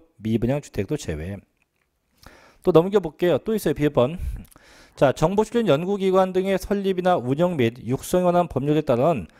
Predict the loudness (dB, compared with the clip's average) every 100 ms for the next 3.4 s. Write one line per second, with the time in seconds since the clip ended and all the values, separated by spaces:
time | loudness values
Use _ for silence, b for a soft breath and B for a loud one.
0 | b b 2 2 0 0 0 2 2 2
1 | -4 -2 -4 -2 0 2 4 2 -2 -12
2 | -18 -20 -20 -20 -20 -20 -20 -20 -8 2
3 | 4 4 0 -6